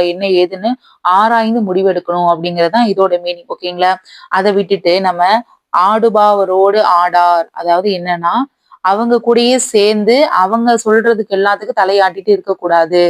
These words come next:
அப்படிங்கிறாங்க. ஆஹ், எப்பேற்பட்ட உங்களுக்கு ஆலோசனை கூறக்கூடிய அந்த இடத்துல அந்த அமைச்சர் இருந்தாலுமே அது சரியா தவறா அப்படிங்கறத ஆராய்ந்துதான் நம்ம வந்து ஒரு செயல்ல வந்து ஈடுபடணும் அப்படிங்கிறாங்க.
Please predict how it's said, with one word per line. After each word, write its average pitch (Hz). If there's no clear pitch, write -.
அப்படிங்கிறாங்க. 175
ஆஹ், 170
எப்பேற்பட்ட 208
உங்களுக்கு 196
ஆலோசனை 220
கூறக்கூடிய 190
அந்த 190
இடத்துல 202
அந்த 202
அமைச்சர் 190
இருந்தாலுமே 190
அது 185
சரியா 196
தவறா 190
அப்படிங்கறத 196
ஆராய்ந்துதான் 214
நம்ம 190
வந்து 190
ஒரு 185
செயல்ல 196
வந்து 190
ஈடுபடணும் 175
அப்படிங்கிறாங்க. 165